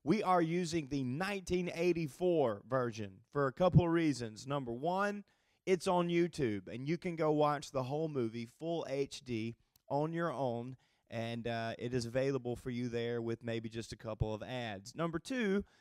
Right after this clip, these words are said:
the two thousand nine version, although it was a cartoon, is quite gut-wrenching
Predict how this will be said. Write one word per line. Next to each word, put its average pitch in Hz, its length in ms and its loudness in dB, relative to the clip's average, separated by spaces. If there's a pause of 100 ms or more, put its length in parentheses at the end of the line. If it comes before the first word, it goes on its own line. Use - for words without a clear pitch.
(180)
the 190 340 2
two 240 220 0
thousand 254 420 0
nine 214 320 -2
version, 196 500 0 (340)
although 196 320 2
it 202 60 0
was 185 140 -4
a 175 40 -16
cartoon, 202 600 -2
is 190 400 2
quite 208 380 0
gut-wrenching 180 720 0